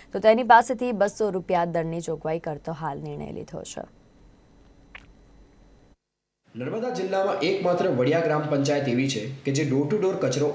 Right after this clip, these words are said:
Speaker 2: ઉઘરાવે છે અને આ માટે વડિયા ગ્રામ પંચાયતને અગાઉ એવોર્ડ પણ મળી ચૂક્યો છે. સ્વચ્છતા અભિયાન પ્રત્યે લોકો ગંભીર બને અને અન્ય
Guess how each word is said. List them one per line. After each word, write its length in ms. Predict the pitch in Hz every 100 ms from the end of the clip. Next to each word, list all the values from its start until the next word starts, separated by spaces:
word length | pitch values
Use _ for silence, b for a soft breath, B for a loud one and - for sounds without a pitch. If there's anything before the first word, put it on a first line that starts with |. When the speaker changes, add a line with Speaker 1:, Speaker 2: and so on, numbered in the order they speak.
| 113
Speaker 2:
ઉઘરાવે 340 | 117 107 98 -
છે 160 | 98 - -
અને 160 | 113 -
આ 160 | 131
માટે 260 | 151 156 160 139
વડિયા 240 | 160 196 185
ગ્રામ 220 | 175 175
પંચાયતને 540 | 151 135 120 - 123 -
અગાઉ 340 | 123 143 170 110
એવોર્ડ 260 | 127 180 185
પણ 180 | 185 143
મળી 200 | 117 120
ચૂક્યો 320 | - 107 98 -
છે. 120 | - - b b b
સ્વચ્છતા 360 | 175 - - 240
અભિયાન 260 | 175 185 185
પ્રત્યે 280 | 170 139 123 127
લોકો 220 | 135 160 131
ગંભીર 300 | 123 160 165
બને 180 | 113 - - - 113
અને 100 | 113 113
અન્ય 180 | 127